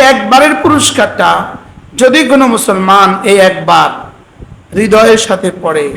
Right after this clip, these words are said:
খুশুয়ের সাথে পড়ে, খুজুয়ের সাথে পড়ে, তাদাল্লুলের সাথে পড়ে, মহাব্বতের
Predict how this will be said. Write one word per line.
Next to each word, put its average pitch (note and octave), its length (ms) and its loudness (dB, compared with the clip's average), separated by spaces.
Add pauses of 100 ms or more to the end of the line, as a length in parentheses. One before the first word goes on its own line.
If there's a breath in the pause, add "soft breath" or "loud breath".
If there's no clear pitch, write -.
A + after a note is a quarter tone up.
(720)
খুশুয়ের A3 580 0
সাথে F3+ 200 -6 (120)
পড়ে, D3 240 -8 (600)
খুজুয়ের A3+ 580 0
সাথে F3+ 220 -8 (100)
পড়ে, C#3+ 240 -10 (560)
তাদাল্লুলের G3 720 2
সাথে G3+ 200 -8 (100)
পড়ে, D3+ 220 -8 (480)
মহাব্বতের F#3+ 680 -2